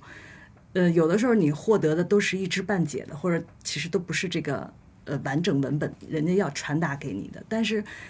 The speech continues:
可能我自己通过我这一知半解得到的，我觉得，哎，可能也是对我是有用的。就是这种一知半解的去阅读一个不完整的文本或者一个内容的时候，我的收获也是非常，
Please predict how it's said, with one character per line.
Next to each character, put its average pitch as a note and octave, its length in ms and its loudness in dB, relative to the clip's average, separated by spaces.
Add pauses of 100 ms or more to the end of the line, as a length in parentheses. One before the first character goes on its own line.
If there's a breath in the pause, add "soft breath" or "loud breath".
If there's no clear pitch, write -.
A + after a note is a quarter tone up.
(120)
可 - 120 -2
能 F3+ 160 4
我 E3+ 100 4
自 A3+ 180 -4
己 F3+ 100 4
通 - 220 0
过 F#3+ 120 2
我 - 100 0
这 E3+ 140 -2
一 F3+ 100 0
知 F#3 160 -4
半 F#3 220 2
解 C#3+ 160 -4
得 C#3 180 -2
到 F#3 180 0
的， C3 120 -4
我 C3+ 100 -2
觉 D#3+ 80 -6
得， G#3 80 2
哎， C4 80 -2
可 F#3+ 160 -4
能 A3+ 320 0
也 C#3+ 260 -4
是 C4 280 -6
对 E4+ 100 2
我 C#3 160 2
是 D#3+ 160 -4
有 C#3+ 160 -2
用 D3+ 240 0
的。 - 140 -12 (160)
就 F#3 120 -4
是 F3 140 -4
这 G3 140 4
种 D3 260 0
一 G3 100 0
知 G#3 140 0
半 A#3 220 2
解 C#3+ 120 -2
的 C#3+ 120 -2
去 E3 160 -2
阅 F3+ 200 4
读 D#3+ 220 0
一 F3 80 4
个 E3+ 160 0
不 F#3 280 -2
完 D3 200 0
整 E3 180 2
的 C#3+ 80 2
文 C#3+ 220 0
本 C3+ 240 -2
或 D#3+ 80 -4
者 C#3+ 80 0
一 C3+ 80 -2
个 D3+ 120 0
内 F3 160 2
容 B2+ 140 -4
的 C#3 80 -2
时 D3 160 -4
候， C#3 120 -2
我 C3 120 -4
的 E3+ 140 -4
收 A#3 220 0
获 A#3 160 2
也 - 100 -4
是 D3 120 -6
非 G#3+ 160 -2
常， D3+ 260 -4